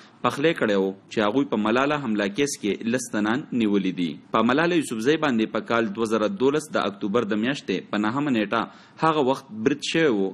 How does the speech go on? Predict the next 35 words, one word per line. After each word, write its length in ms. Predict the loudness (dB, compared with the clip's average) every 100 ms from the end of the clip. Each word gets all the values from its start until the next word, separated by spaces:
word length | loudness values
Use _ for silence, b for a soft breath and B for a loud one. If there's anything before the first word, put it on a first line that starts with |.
| -2
کله 160 | -2 -2
چې 160 | -2 -2
دا 80 | -2
د 120 | -2 -4
سکول 180 | -6 -2
په 100 | 0
ګاډي 220 | 0 0 -2
کې 120 | -4 -6 B B 0
د 80 | 0
سکول 220 | 2 0 2
نه 80 | 0 0
کور 180 | 0 2 -2
ته 80 | -4
تله. 180 | -2 -2 -2 -12 -20 -4
او 100 | -2 0
په 120 | 0
دغه 180 | 2 2
برید 180 | 0 -2
کې 160 | -2 -2 -2 B -2 2
دوه 100 | 4
نورې 160 | 4 2 0
جنکۍ 560 | -2 0 0 -2 -6
شازیه 400 | -2 0 2 0 0
او 80 | -4 -2
کائنات 420 | 0 2 0 -4 -4
هم 160 | -4 0
جوبل 260 | 0 0 -2
شوې 180 | -2 -2 -2
وې. 160 | -4 -6 B B B 2
ملاله 280 | 2 2 -2
یوسفزۍ 400 | -4 0 0 2 2
اول 180 | 2 2 2
علاج 240 | 0 0 -2
سوات، 320 | 0 0 -2 -20 -10 2
بیا 140 | 2